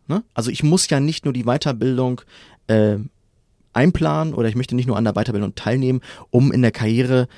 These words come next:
weiterzukommen. So, das wäre so mein Ansatz, weil natürlich braucht man das.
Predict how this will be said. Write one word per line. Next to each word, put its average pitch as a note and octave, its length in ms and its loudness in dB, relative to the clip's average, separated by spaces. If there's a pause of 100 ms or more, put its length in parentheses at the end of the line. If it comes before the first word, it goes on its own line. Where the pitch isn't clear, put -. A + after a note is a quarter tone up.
(160)
weiterzukommen. - 720 -2 (500)
So, - 280 -6 (540)
das - 280 -6 (180)
wäre B2 400 4
so B2 100 4
mein B2 240 6
Ansatz, G#2+ 500 -4
weil G#2+ 200 -2
natürlich C#3+ 400 0
braucht C3 280 2
man E3 160 0
das. E3+ 280 -2